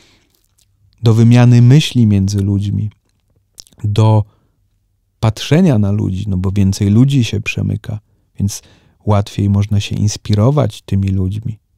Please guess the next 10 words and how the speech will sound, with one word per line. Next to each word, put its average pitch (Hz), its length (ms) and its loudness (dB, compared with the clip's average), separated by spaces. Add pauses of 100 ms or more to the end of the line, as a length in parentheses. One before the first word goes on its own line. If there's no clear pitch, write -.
(120)
Ale 143 200 0
właśnie 165 380 0
widzicie, 185 360 0
to 113 120 -4
paradoksalnie 135 880 0
może 117 300 2
być 120 240 -4 (540)
też 123 320 0 (220)
przecinka, 139 720 0 (500)
że 120 140 -4